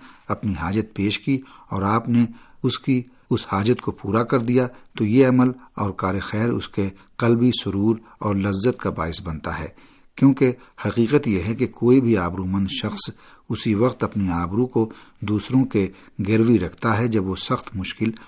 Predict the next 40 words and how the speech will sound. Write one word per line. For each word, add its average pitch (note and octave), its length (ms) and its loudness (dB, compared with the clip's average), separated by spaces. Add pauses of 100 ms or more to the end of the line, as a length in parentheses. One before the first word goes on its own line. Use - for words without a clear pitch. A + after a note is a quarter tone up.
(120)
اور G#2+ 140 -4
پریشانی F#2+ 540 -2
میں D#2+ 200 -6
ہو۔ C#2 60 -10 (440)
ایسے G#2+ 300 0
میں C3+ 120 4
جب B2+ 180 2 (340)
اس - 140 -4
کی A2+ 100 -2
خواہش G2+ 380 -2
فوراً G#2+ 360 0
پوری A2 340 0
ہو A2+ 120 0
جاتی D#2+ 360 -6
ہے A#2 140 -2 (320)
تو A#2+ 100 -2
اس G2+ 120 -2
کام A2+ 320 2
کی B2+ 260 0 (360)
حلاوت G2 440 -2
اور G2+ 100 0
مٹھاس F2+ 560 -4
ہمیشہ G2 380 -2 (380)
باقی G2 380 -2
رہ D#2+ 120 -4
جائے D2+ 280 -6
گی، D2+ 120 -10 (420)
اور G2+ 140 -2
اگر G2+ 160 0
آپ C#3+ 280 0
نے C3+ 100 4
اسے A2+ 320 0
عزت A2+ 360 -2
دی B2+ 100 2 (320)
اور A2+ 140 -2
اس A2 160 -4
پر A2 120 -2
یہ F#2+ 220 0
ظاہر A#2 280 0
کیا B2 300 -2